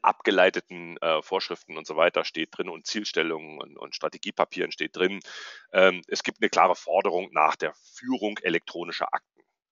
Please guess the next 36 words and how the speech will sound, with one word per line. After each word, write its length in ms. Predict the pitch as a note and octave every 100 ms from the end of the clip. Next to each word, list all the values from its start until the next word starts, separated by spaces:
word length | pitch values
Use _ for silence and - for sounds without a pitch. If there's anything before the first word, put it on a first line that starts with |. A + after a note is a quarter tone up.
| _ -
Das 180 | -
ist, 320 | - - - E2+
glaube 240 | F2 G2+
ich, 60 | G2
eine 100 | G2
Grundlage, 640 | - C#3+ B2 A#2 A2+ G#2+
wenn 100 | F#2+
man 180 | F#2 F2+
E-Government, 720 | F2+ E2+ F#2 E2+ E2 D#2 - -
äh, 140 | D#2+
machen 280 | D#2 F2 E2
möchte, 500 | F2 - F2+ E2+ D#2+
ähm, 440 | E2 D2+ D2+ D2+ D2+
dass 200 | D2+ E2+
man 240 | D#2+ D2+
elektronische 500 | C2 D2+ - E2+ -
Akten 240 | - _ -
führt 320 | - A2 G#2+
und 100 | E2
das 140 | D#2
ist 120 | C2 -
auch 120 | F2+
überall 320 | G#2+ G#2 D#2+
so 80 | E2
ein 60 |
bisschen 220 | - - -
als 160 | -
Grundlage 680 | - F2+ F#2 D2+ D2 D2+ C#2+ _ - - - -
beschrieben. 340 | F2 - - _ _ _ _ - - - -
Wenn 120 | G3
ich 100 | G3+
nun 140 | G3+
elektronische 600 | A2 C#3+ - C3 B2 -
Akten 460 | - _ - C2+ -
habe, 520 | E2 G2 B2 F3 A3 _ -
ähm, 420 | A#2+ A2 A2+ A2+